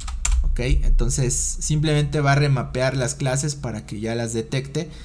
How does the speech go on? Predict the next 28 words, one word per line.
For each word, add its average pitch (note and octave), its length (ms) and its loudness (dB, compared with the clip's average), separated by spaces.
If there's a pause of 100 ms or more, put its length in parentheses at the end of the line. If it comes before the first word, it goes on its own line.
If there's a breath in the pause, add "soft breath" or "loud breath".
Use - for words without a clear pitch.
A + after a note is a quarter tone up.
(220 loud breath)
Y B2 100 -4
ya C3+ 160 0
con D3 120 0
este D3 260 -2
comando C3+ 520 2
adicional, C#3 600 2
pues C3+ 200 -4
ya A#2+ 180 -2
ahora A#2 360 -4
sí - 160 -6
podemos B2 340 -6
trabajar A2+ 340 -8
con A#2+ 160 -6
estas A2 220 -8
clases A2 260 -6
personalizadas, G#2 840 -4 (440 loud breath)
que B2 100 -2
de B2+ 100 2
hecho C#3 160 -2
es C#3+ 80 4
lo C#3 140 4
que C#3 80 0
vamos C3+ 160 0
a - 20 -4
hacer A#2 200 -4
aquí A#2 220 -6
en G#2+ 80 -6
controllers. G2 760 -10